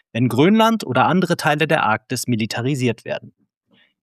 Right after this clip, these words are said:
In den vergangenen Jahren hat Russland die militärische Infrastruktur in seinen arktischen Regionen deutlich ausgebaut.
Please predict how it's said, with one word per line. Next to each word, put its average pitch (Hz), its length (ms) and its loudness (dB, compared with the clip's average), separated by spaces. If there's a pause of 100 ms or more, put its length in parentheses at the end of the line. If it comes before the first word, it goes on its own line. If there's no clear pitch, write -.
(140)
In 160 120 2
den 175 100 4
vergangenen 170 540 2
Jahren 101 400 0
hat 156 180 -6
Russland 202 420 0
die 156 60 -2
militärische 135 640 -4
Infrastruktur - 880 -4
in 131 100 -4
seinen 117 260 -2
arktischen 127 480 -6
Regionen 117 460 -2
deutlich 92 400 -8
ausgebaut. - 600 -8